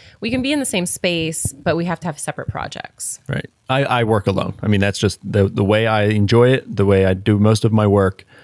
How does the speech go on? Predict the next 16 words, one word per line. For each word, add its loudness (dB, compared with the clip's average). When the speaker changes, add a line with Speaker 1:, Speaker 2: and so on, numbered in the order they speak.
Speaker 2:
um, 0
even 2
my 2
art. -2
Um, 0
uh, 0
during 4
the 4
day, 0
I 0
go 2
off 0
and 0
I 2
just -2
sketch -6